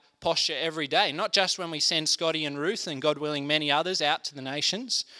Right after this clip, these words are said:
As we seek to live as everyday missionaries in Sydney, we should be seeking God's direction every day, relying on him. 'Cause God is creating opportunities for us every day. We need to pray that he will give us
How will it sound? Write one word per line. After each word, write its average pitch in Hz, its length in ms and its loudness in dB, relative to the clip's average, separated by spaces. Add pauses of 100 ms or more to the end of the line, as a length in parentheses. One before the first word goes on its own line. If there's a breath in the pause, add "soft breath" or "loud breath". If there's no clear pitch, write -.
(600 loud breath)
As 196 180 2
we 208 100 2
seek 226 300 6
to 208 100 0
live 202 240 0
as 165 200 0
everyday 190 580 4
missionaries 151 640 0
in 123 100 -4
Sydney, 120 720 -2 (240 loud breath)
we 170 100 0
should 185 220 2
be 156 120 -6
seeking 180 640 2
God's 160 360 2
direction 156 520 -4
every 151 240 -4
day, 160 200 2
relying 156 600 2
on 143 140 -8
him. 143 300 -12 (720 soft breath)
'Cause 170 160 -2 (340)
God 233 220 2
is - 120 0
creating 196 380 2
opportunities 190 640 -6
for 147 200 -4
us 156 160 0
every 160 220 -4
day. 180 260 -2 (1000 soft breath)
We 160 80 -8
need 185 160 0
to 156 100 -2
pray 170 380 2
that 143 220 -2
he 151 100 -8
will 143 100 -10
give 151 220 -4
us - 340 2